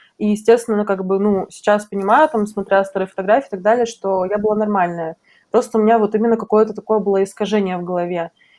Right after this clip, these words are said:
И, соответственно, вот из-за этого искажения, что вот я вешу шестьдесят, надо пятьдесят пять, а лучше пятьдесят,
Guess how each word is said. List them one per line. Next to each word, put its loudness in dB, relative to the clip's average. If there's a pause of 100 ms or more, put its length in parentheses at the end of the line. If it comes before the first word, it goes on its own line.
(120)
И, -2
соответственно, 0
вот 0
из-за 4
этого 4
искажения, 4
что -2
вот 2
я 4
вешу 2
шестьдесят, -2
надо 0
пятьдесят -4
пять, 0
а 2
лучше 2
пятьдесят, 0